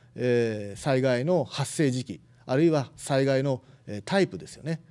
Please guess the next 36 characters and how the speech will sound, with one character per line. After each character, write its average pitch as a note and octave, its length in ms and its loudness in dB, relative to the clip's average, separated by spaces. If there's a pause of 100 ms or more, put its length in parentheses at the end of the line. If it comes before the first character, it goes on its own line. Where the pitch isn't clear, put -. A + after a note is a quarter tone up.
(220)
そ F3 100 -2
れ F3 80 4
か G3 100 0
ら G3+ 200 2 (200)
被 - 120 -12
災 E3 260 2
の C#3+ 80 0
模 A#2+ 200 0
様 C3 240 4
と - 160 -12
い - 20 -6
う A#2+ 40 -6
こ D#3+ 80 -4
と F3 80 2
が D#3+ 60 4
分 D3 120 2
か F#3 100 2
っ F3+ 60 -2
て D#3 100 -4
く D#3 100 0
る B2 80 -2
と、 B2+ 320 0 (140)
私 E3+ 280 0
た C3 120 0
ち D3+ 100 -6
の G3 180 0
そ C#3+ 140 -6
の A#2 240 -4
生 C3+ 160 -6
活 C#3 200 -2
圏 A2 140 -8
に G2+ 60 -8
お F#2+ 80 -10
い F2 60 -14
て D3+ 100 -8
は、 E3 200 2